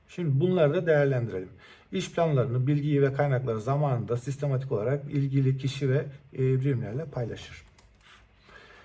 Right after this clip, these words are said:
E, diyelim ki bu arkadaş çok paylaşmak istemiyor. Dört diyelim. İşine ilişkin faaliyetlerini diğer kişi ve birimlerle haber vererek gerçekleştirir. Edindiği bilgileri bu kişi ve birimlerle paylaşır. Beş.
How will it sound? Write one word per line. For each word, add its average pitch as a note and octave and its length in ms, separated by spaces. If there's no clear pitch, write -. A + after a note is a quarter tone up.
E, F3+ 360
diyelim G3+ 280
ki D3+ 120
bu D#3 60
arkadaş D3+ 260
çok C#3+ 200
paylaşmak A#2 360
istemiyor. E2+ 420
Dört D3 280
diyelim. E2+ 220
İşine G3 300
ilişkin E3+ 300
faaliyetlerini D3 680
diğer D#3 240
kişi F3 240
ve D3 120
birimlerle D#3 680
haber D#3 480
vererek D3+ 340
gerçekleştirir. C#3 680
Edindiği D3+ 420
bilgileri D3 420
bu - 100
kişi - 240
ve C#3 140
birimlerle B2+ 480
paylaşır. F#2 480
Beş. - 300